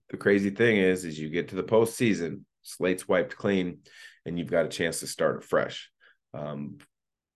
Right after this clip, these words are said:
that being said, I don't see Pepperdine winning this game. As much talent as they have with Maxwell Lewis, Javon Porter, uh, whenever I've watched them, they just, they haven't played with a sense of purpose.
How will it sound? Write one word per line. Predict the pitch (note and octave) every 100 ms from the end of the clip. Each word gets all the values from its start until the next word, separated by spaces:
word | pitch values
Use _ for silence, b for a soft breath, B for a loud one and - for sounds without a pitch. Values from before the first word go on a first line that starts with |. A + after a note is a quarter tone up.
| _
that | F#2+ F#2
being | G2+ F#2
said, | - F2 F2 - -
I | E2+
don't | F2 E2+
see | - F2+ E2+ D#2+ C2 _ _ _ _ _ _ _
Pepperdine | F#2 - E2+ D#2+ D#2+ D#2 D2+ _ _
winning | D#2 D#2 F2 F#2+ F#2
this | E2+ E2
game. | - E2 F#2 A#2 A#2+ - D#2
As | D#2+
much | E2+ - -
talent | F2+ F#2+ G2+
as | F#2
they | F2+
have | F2+ F#2 F#2
with | E2+ -
Maxwell | D#2+ - E2 D#2
Lewis, | F2 F2 -
Javon | C#2+ E2 D#2+ D2+
Porter, | F2+ F2 F2 D#2 B B B -
uh, | D2
whenever | D2+ F2 G#2 G2+
I've | F#2 E2+
watched | E2+ F2+ -
them, | E2
they | D#2+
just, | D#2+ F2 - -
they | F2
haven't | G2 G#2+
played | G2+ A2+
with | G#2 D#2
a |
sense | - F#2+ F#2+
of | -
purpose. | - F#2+ - - -